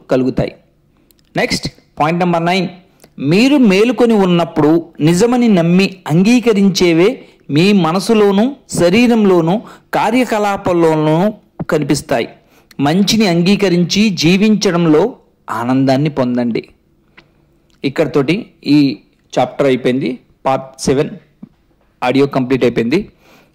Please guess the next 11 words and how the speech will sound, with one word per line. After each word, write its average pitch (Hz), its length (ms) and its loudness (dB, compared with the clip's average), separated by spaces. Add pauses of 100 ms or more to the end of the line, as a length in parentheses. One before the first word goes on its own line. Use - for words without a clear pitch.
(100)
Next 185 420 -2 (480)
వీడియోలో 170 580 2 (2250)
part 208 280 0
eight 196 300 2 (200)
వింటారు. 160 480 0 (280)
అదేంటంటే, 156 840 -2
"మీకు 247 360 2
కావలసిన 180 680 0
ఫలితాలని 190 760 -2
పొందటం 170 800 -2
ఎలాగా?" 123 460 0